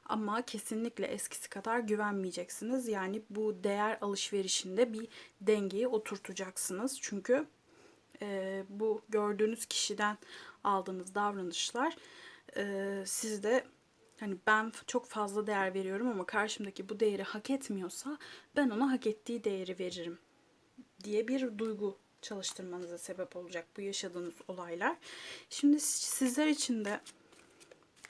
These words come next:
e, bu yaşadığınız süreç size neler öğretecek? Bununla ilgili kart açmak istiyorum ama resmen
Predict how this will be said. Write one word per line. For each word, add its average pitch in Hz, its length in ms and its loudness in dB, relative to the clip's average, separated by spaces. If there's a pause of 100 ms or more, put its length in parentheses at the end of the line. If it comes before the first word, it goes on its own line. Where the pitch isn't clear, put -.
(1400)
e, 226 320 4
bu 269 180 4
yaşadığınız 247 640 6
süreç - 400 0
size 240 380 2
neler 220 360 4
öğretecek? 175 840 2 (920)
Bununla 233 380 2
ilgili 185 480 -2 (1500)
kart 196 440 -4
açmak 196 420 -8
istiyorum 208 560 -6
ama 190 240 -6 (1040)
resmen 254 440 4